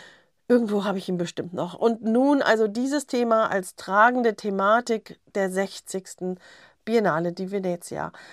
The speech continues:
In der Biennale zwanzig vierundzwanzig wird dieses Thema von dem brasilianischen Kurator Adriano Pedrosa umgesetzt, indem er den Schwerpunkt auf Kunstschaffende gelegt hat, die Selbsterfahrungen als Fremde und als Ausländer gemacht haben.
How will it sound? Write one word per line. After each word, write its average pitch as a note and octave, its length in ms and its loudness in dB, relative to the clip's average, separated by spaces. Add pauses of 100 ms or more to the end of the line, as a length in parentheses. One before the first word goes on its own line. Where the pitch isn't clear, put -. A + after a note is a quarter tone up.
(160)
In D#4 140 6
der D4 120 10
Biennale G#3 520 4
zwanzig E3 380 -8
vierundzwanzig C4 720 -2
wird C4 160 -2
dieses B3 260 -4
Thema A3 440 4
von F#3+ 240 -2
dem F#3 180 0
brasilianischen G3 720 -2
Kurator F#3+ 580 0
Adriano F3+ 560 0
Pedrosa F#3 560 -2
umgesetzt, E3+ 640 -4 (480)
indem A3+ 340 2
er A#3+ 160 4
den G#3 220 0
Schwerpunkt F#3+ 680 0
auf E3+ 400 -4
Kunstschaffende F3 800 -2
gelegt F3 360 -2
hat, F#3 140 -2 (140)
die G3 200 -8 (120)
Selbsterfahrungen F#3 1200 2
als F3 220 -8
Fremde F#3 580 2
und F#3 160 -12
als F3 220 -10
Ausländer D#3+ 420 -4
gemacht F3 340 -14
haben. F3 240 -14